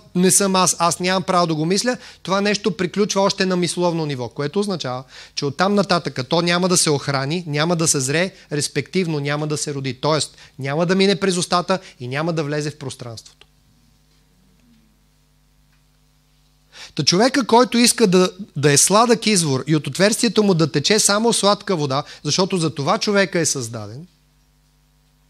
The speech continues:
нали? И затова човека е трансформиран, затова му е даден огнен въглен на езика, за да му напомни, че езика е мястото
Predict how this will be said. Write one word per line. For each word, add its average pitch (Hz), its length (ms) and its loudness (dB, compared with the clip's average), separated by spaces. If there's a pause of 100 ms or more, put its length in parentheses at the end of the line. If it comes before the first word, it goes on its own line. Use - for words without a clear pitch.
нали? 135 200 -8 (1400)
И 147 80 2
затова 165 300 2
човека 190 460 2
е 156 60 4
трансформиран, 151 960 0 (360)
затова 170 360 0
му 220 120 4
е 208 60 4
даден 190 400 4
огнен 175 440 2
въглен 160 440 0
на 147 80 -2
езика, 143 480 -2 (1120)
за 143 100 -2
да 170 100 4
му 170 120 4
напомни, 196 520 4
че 165 160 4
езика 143 560 2
е 151 80 0
мястото 196 760 2